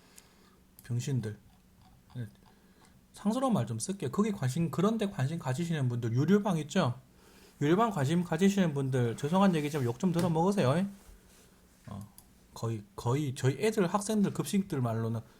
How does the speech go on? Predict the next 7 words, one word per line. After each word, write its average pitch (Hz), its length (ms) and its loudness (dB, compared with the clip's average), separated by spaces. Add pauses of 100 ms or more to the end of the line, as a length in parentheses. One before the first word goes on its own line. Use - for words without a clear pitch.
거의 127 160 -10
빡대가리입니다. 190 720 -2 (540)
정신 180 240 -2
못 123 120 -2
차리신 220 380 -6
거예요, 110 160 -4
아직까지. 113 420 -10